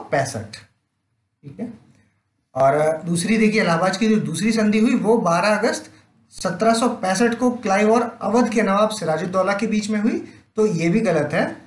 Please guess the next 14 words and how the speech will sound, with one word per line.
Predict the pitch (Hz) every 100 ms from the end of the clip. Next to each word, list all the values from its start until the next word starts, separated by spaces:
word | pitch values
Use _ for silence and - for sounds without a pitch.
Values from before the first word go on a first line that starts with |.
| _ -
क्योंकि | 185 175 233 233 226 175
वो | 185 208
जो | 233 170
बारह | 151 156 202 226
अगस्त | 190 190 -
को | - 226
तो | 226
पहली | 220 156 185 214
हुई | 175 -
थी | 269
और | 226
दूसरी | 165 170 220
हुई | 208
थी | 214 339